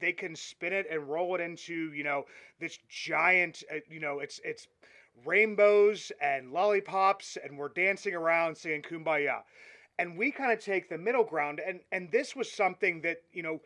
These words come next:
after this conversation had happened, we were talking about, you know, before the show, the reaction to, you know, G-, the Ji-Man Choi decision. Ji-Man Choi wanted to participate in the World Baseball Classic, and why wouldn't he?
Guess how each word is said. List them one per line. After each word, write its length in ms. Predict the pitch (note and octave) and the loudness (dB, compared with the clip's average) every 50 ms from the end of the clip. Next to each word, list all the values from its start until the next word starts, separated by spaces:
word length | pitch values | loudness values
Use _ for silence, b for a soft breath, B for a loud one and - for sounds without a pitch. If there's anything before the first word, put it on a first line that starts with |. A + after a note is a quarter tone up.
| B B B B B B B _ - | B B B B B B B _ 2
after 400 | F#3+ A3+ C4+ C4+ - - A#3 G#3 | 2 2 2 2 0 0 0 2
this 160 | G3+ F#3+ - | 2 0 -2
conversation 760 | - G3 F#3 F3 D3 E3+ D#3 - E3+ D#3+ D#3 - - D#3 C#3+ | -4 -4 -4 -4 -4 -6 -6 -4 -4 -2 -2 -4 -6 -8 -8
had 40 | B2+ | -6
happened, 480 | C#3+ C#3 C3+ C3+ - C#3 C3+ C3 B2+ _ _ _ _ _ _ _ _ _ _ _ _ _ _ _ _ _ _ - | -4 -4 -4 -4 -6 -10 -12 -12 -16 _ _ _ _ _ _ _ _ _ _ _ _ _ _ _ _ _ _ -6
we 120 | D#3+ G#3+ | -4 0
were 100 | B3 B3 | 0 0
talking 380 | A#3 - G#3 F#3+ F#3+ F#3 G3+ F#3 | 2 4 6 6 6 4 2 2
about, 380 | D#3 E3+ E3 D#3+ D#3+ D#3 - _ - | 4 4 4 4 4 2 0 _ -8
you 120 | D#3+ D#3 | -6 -2
know, 180 | D#3+ D3+ D3+ D3+ | 0 0 0 -2
before 380 | D3 D#3 - - F#3 F#3 F3+ | -4 -8 -10 -4 -2 -2 -2
the 80 | E3+ D#3+ | -2 -4
show, 480 | - - - G#3+ G#3+ F#3 D3+ D3 D3 D3 b b b b b b b b b C#3+ | -6 2 6 6 6 8 6 2 -4 -6 b b b b b b b b b -8
the 80 | F3 | -4
reaction 720 | F#3 G3 F#3+ F#3 F3+ F#3 G3+ G#3 - - F3 G3 F3+ E3+ | -2 0 4 6 6 6 6 6 4 2 2 2 2 0
to, 420 | - - - F#3+ G3 F3+ F3 E3+ D#3+ _ | -6 -8 -6 -4 -4 -4 -6 -10 -12 _
you 100 | - F3 | -10 -6
know, 140 | E3 D#3 D#3 | -4 -4 -4
G-, 240 | D3+ - F3 G#3 - D3+ | -4 -8 -10 -10 -10 -12
the 60 | E3 | -14
Ji-Man 400 | - C#3+ F3+ G3 F#3+ F#3+ F#3 E3+ | -8 -2 -2 0 0 0 -2 -2
Choi 260 | - - F#3 F#3 F3+ | -4 -4 0 0 0
decision. 440 | E3+ D3+ - - D#3 C3 A#2 - A#2+ - _ b b b b b b b b b b b | 0 0 -4 -8 -10 -12 -12 -14 -18 -20 _ b b b b b b b b b b b
Ji-Man 400 | - - G#3 B3+ C#4+ D4+ C#4 C#4 | -6 -2 0 2 2 2 0 0
Choi 380 | - - - F#3 E3+ E3 D#3+ D#3 C#3+ B2 | 0 -2 0 2 2 4 4 2 0 -2
wanted 260 | C3+ D#3 F3 G#3 G#3 - | -2 0 0 0 0 -2
to 100 | - G#3 | -6 -8
participate 580 | - G3 - E3 D#3+ - - - D#3+ D#3 D#3 D3+ | -8 -8 -8 -10 -10 -10 -12 -8 -6 -6 -6 -4
in 140 | D3+ D#3+ D#3 | -6 -8 -8
the 60 | D#3 | -8
World 280 | C#3 C#3+ D#3 D#3 D#3 D#3 | -6 -4 -4 -4 -2 -2
Baseball 380 | D#3+ D3+ D3 - - D3+ D3 | -2 -2 -2 -2 -4 -4 -4
Classic, 420 | - - A#3 B3 A3+ - E3 D3 - - | 0 2 2 2 2 0 -4 -10 -8 -8
and 160 | E3 E3+ D#3+ | -8 -8 -2
why 220 | C#3+ E3 D#3+ F3 | 2 2 2 2
wouldn't 340 | E3 D#3 A#3+ D4+ G3+ A3 F#3 | 2 0 -6 -6 -6 -8 -12
he? 180 | D3+ B2+ G#2+ | -12 -14 -16